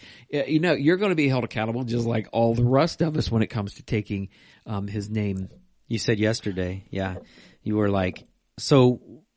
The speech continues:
Speaker 2: "Why are you sending me nasty emails? Why don't you send them in nasty emails?"
Speaker 1: <laughs> Exactly.
Speaker 2: You said this morning you haven't received any, so maybe Jim Jordan is getting their complaints about you.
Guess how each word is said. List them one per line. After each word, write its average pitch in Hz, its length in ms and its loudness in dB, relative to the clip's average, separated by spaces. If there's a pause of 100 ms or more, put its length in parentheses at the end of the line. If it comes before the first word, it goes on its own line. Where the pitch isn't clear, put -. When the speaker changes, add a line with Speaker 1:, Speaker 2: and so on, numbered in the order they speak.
(120)
Speaker 2:
"Why 117 260 4
are 190 60 8
you 226 120 8
sending 220 340 6
me 180 140 8
nasty 123 380 2
emails? 98 200 0
Why 139 160 10
don't 190 160 8
you 180 60 2
send 151 240 6
them 208 120 8
in 135 140 4
nasty 113 420 4
emails?" 101 300 2
Speaker 1:
<laughs> - 40 -20
Exactly. 185 420 4
Speaker 2:
You 175 60 8
said 196 200 10
this 160 180 8
morning 156 240 6
you 127 80 4
haven't 143 240 2
received 117 420 -2
any, 185 200 4
so 135 180 4
maybe 131 560 4
Jim 147 280 6
Jordan 147 300 4
is 123 120 2
getting 131 260 4
their 123 120 8
complaints 127 460 2
about 107 240 2
you. 98 220 2